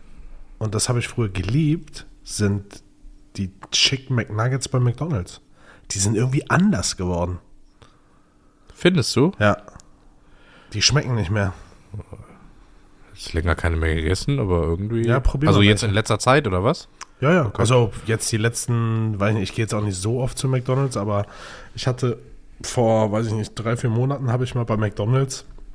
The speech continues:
Speaker 1: Chicken McNuggets gegessen und ich war richtig enttäuscht.
Speaker 2: Okay.
Speaker 1: Und das war kein Einzelfall. Ich glaube, dass, äh, die haben da irgendwas geändert. Vielleicht ist jetzt
Speaker 2: <laughs>
Speaker 1: Chickenfleisch drin. <laughs> So,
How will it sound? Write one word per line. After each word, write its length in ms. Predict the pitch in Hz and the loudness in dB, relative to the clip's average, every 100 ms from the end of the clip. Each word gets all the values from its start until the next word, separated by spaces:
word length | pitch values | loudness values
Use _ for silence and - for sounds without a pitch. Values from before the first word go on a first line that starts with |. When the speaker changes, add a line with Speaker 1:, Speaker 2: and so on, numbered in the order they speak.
| - - - - - - - | -16 -18 -20 -20 -16 -12 -6
Speaker 1:
Chicken 180 | - 117 117 | -4 -2 0
McNuggets 320 | 107 117 123 | 0 0 -2
gegessen 460 | 143 151 156 196 208 - - - - - - - | 0 2 4 4 2 -4 -18 -18 -16 -18 -16 -4
und 100 | 104 | -2
ich 120 | - | 0
war 100 | 104 - 87 | -2 -2 -4
richtig 300 | 90 - 123 | -2 -2 0
enttäuscht. 600 | 120 - 165 110 - - - - - - - - - - - - - - - - - | -2 0 0 0 -2 -6 -14 -20 -20 -20 -20 -20 -20 -20 -20 -20 -20 -20 -20 -20 -18
Speaker 2:
Okay. 160 | - | -16
Speaker 1:
Und 400 | - - - - | -16 -20 -20 -8
das 140 | 104 - | -2 0
war 60 | 117 | 2
kein 140 | 135 | 4
Einzelfall. 640 | 127 143 131 104 110 95 95 - | 4 4 2 0 2 0 -2 -8
Ich 160 | - - | -12 -12
glaube, 460 | - 104 120 131 127 | -6 -4 0 0 0
dass, 380 | 127 - - | 0 -2 -2
äh, 180 | 139 131 | -2 0
die 100 | 123 | 2
haben 100 | 131 | 2
da 80 | 135 | 2
irgendwas 280 | 131 135 - | 2 0 0
geändert. 540 | 120 120 110 92 - - - - - - - _ _ - - - - - - _ _ - | -2 0 0 -2 -4 -14 -16 -14 -16 -18 -20 _ _ -20 -20 -20 -20 -20 -20 _ _ -10
Vielleicht 320 | - 117 - | 0 2 2
ist 120 | 113 | 2
jetzt 460 | - 120 - - - | 2 2 0 -4 -4
Speaker 2:
<laughs> 20 | |
Speaker 1:
Chickenfleisch 680 | - 127 123 113 104 98 95 | -2 0 0 -2 -2 -2 -2
drin. 300 | - 101 101 | -4 -4 -2
<laughs> 40 | |
So, 300 | - - - | 4 4 4